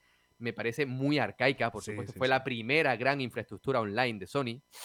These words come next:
Speaker 1: Y la de Play cuatro, pues, quizá también. Yo, en cambio, creo que la de PlayStation cinco es perfecta. En cambio, sí que tengo que decir que la de Xbox ha, ha sido perfecta siempre,
Speaker 2: Ujú.
Speaker 1: porque el menú de Series X y el de One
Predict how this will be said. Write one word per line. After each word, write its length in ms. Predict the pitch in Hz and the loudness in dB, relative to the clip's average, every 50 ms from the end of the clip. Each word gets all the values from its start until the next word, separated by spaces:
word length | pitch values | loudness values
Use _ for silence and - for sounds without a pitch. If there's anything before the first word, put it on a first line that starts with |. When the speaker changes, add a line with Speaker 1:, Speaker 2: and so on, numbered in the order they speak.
| 143 131 - - - - | -12 -12 -12 -14 -16 -8
Speaker 1:
Y 140 | - 160 156 | -2 2 4
la 100 | 139 135 | 6 6
de 100 | 123 113 | 6 4
Play 180 | - 131 139 139 | 2 0 0 2
cuatro, 460 | - 156 165 160 151 - 160 156 - | 6 8 8 8 8 6 2 0 2
pues, 200 | - 127 117 - _ _ | 0 -4 -4 -4 _ _
quizá 320 | - 117 - - 135 139 | -14 -8 -2 0 0 2
también. 360 | - 147 117 104 107 110 104 98 | 2 0 -2 -2 -4 -4 -4 -4
Yo, 60 | 131 | -4
en 60 | 135 | -4
cambio, 280 | - 165 170 175 165 143 | -2 -2 -2 -2 -4 -4
creo 200 | 160 165 180 180 | -4 -4 -4 -2
que 60 | 175 | -2
la 80 | 160 135 | -2 -2
de 100 | 120 110 | -2 -2
PlayStation 380 | - 139 - 147 - 147 143 | -4 -8 -10 -10 -12 -14 -12
cinco 440 | - - 151 151 135 170 185 202 - _ _ _ _ _ _ _ | -8 -6 -6 -6 -4 -6 -6 -6 -8 _ _ _ _ _ _ _
es 800 | _ 131 131 135 139 147 147 143 143 139 131 127 120 110 - - _ | _ 0 2 4 4 4 2 2 2 2 2 0 0 -2 -6 -10 _
perfecta. 600 | - 113 101 - - 139 135 - _ - - _ _ _ _ _ _ _ _ _ _ | -6 -6 -6 -2 -2 -4 -4 -4 _ -20 -20 _ _ _ _ _ _ _ _ _ _
En 160 | 143 131 123 | -4 -4 0
cambio, 520 | - 165 160 175 175 165 147 151 175 - - | 4 6 6 6 6 4 2 0 0 -2 -4
sí 160 | - 135 120 | -10 -10 -10
que 100 | - 123 | -8 -6
tengo 180 | 127 127 127 | -6 -6 -6
que 60 | 120 127 | -6 -6
decir 340 | 127 127 - 147 147 143 127 | -6 -6 -6 -8 -8 -8 -6
que 100 | - 120 | -6 -6
la 120 | 110 101 | -6 -4
de 140 | 98 110 110 | -4 -6 -6
Xbox 460 | - 120 113 143 147 139 - - - _ _ - | -8 -4 -2 0 0 0 -2 -6 -20 _ _ -6
ha, 140 | 120 113 - _ | -6 -6 -4 _
ha 100 | - 120 | -8 -4
sido 200 | 123 127 127 - | 0 0 0 0
perfecta 420 | - 117 - - - - - - | 0 -2 -4 -4 -6 -4 -4 -4
siempre, 460 | - - 156 147 131 - 139 156 190 - - - | -2 0 0 0 0 0 -4 -4 -4 -8 -10 -10
Speaker 2:
Ujú. 240 | 131 123 113 120 147 | -8 -6 -6 -2 0
Speaker 1:
porque 460 | 123 117 110 - - 107 104 - - | 0 0 0 0 -2 -2 -2 -4 -4
el 280 | - 117 107 104 101 98 | -4 -2 -2 -2 -2 -2
menú 300 | 95 98 98 107 117 120 | -4 -6 -6 -4 -4 -2
de 280 | 120 120 120 117 117 110 | 0 0 0 0 -2 -2
Series 340 | - - 120 120 117 - | -4 -4 -4 -4 -2 -2
X 280 | 147 139 - - 110 92 | -2 -4 -4 -4 -8 -8
y 60 | 107 | -8
el 80 | 92 90 | -6 -6
de 80 | 90 | -4
One 280 | 87 104 110 117 127 123 | -2 0 0 0 0 -4